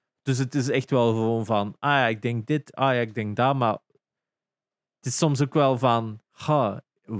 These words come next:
welke fragmenten zou ik nog ontbreken? Van,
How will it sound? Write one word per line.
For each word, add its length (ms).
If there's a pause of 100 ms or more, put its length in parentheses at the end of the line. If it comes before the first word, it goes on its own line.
welke 440
fragmenten 760
zou 420
ik 180
nog 200
ontbreken? 640
Van, 360